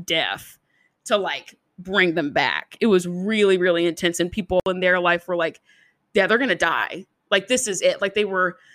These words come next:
like, the doctors were calling in their parents to be like, "Say goodbye because this is it, 'cause we're, we're not gonna be able to do anything about this."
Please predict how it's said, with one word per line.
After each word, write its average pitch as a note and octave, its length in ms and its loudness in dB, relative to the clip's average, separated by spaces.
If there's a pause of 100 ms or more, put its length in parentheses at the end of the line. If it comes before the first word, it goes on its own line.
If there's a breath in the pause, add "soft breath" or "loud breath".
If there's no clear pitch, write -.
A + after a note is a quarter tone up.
(160 soft breath)
like, F#3+ 120 0
the G#3+ 60 0
doctors G#3 380 0
were G3+ 80 -2
calling F#3+ 380 -2
in F#3 80 0
their E3+ 120 0
parents E3+ 460 -2
to F#3 60 -10
be F3 100 0
like, D3+ 260 -2
"Say F#3 220 0
goodbye D#3+ 420 0
because E3+ 300 -4
this - 180 -6
is D3 120 -12
it, D3+ 200 -4
'cause G3+ 160 -4
we're, F3+ 260 -4
we're F#3+ 200 -2
not F3 180 -2
gonna F3+ 100 -6
be E3+ 60 0
able D#3+ 120 -2
to D#3 60 -8
do D3 120 -6
anything C3 300 -12
about F#2+ 240 -8
this." - 340 -10